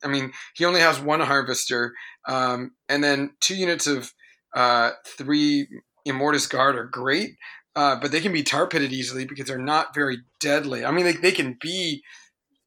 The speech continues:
kind of deadly, but, like, you, you bring them, you get them, uh, charged by, you know, ten Ard Boys, and they're really not moving for most of the game.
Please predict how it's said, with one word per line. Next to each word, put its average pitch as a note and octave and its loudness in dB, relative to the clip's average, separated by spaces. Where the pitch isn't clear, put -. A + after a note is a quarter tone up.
kind F#3+ 0
of D3 0
deadly, B2+ -4
but, C#3+ -6
like, C3 -2
you, D#3+ -12
you E3+ -8
bring F#3 2
them, D#3+ 0
you D3+ -4
get D#3+ -2
them, C#3+ 0
uh, C3+ 2
charged C3+ -2
by, B2+ -2
you C3+ -6
know, A2 -8
ten C3 -2
Ard C#3 4
Boys, A#2 -8
and C#3+ -4
they're D3+ 0
really G3 0
not F3 2
moving E3 -2
for C#3 -10
most C#3+ -4
of B2+ -10
the A#2 -6
game. A#2+ -2